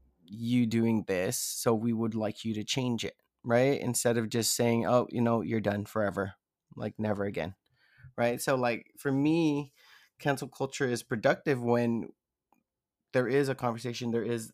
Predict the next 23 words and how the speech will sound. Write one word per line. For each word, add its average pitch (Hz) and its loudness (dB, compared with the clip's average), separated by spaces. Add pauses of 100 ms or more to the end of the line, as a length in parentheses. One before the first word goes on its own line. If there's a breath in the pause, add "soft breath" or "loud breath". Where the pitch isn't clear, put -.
(140)
an 110 -6
action 110 -6 (1000)
that 107 -4
needs 120 -4
to 113 -6
happen 107 -4
to, 107 -8 (140)
to 120 -6
do 113 -2
a 92 -2
follow 110 -2
through. 90 -10
Like, 92 -8
is 104 -12
that, 107 -6
is 113 -8
that 110 -4
communication 107 -6
that 104 -6
is 98 -12
just 95 -14
hella 101 -10
key. 107 -12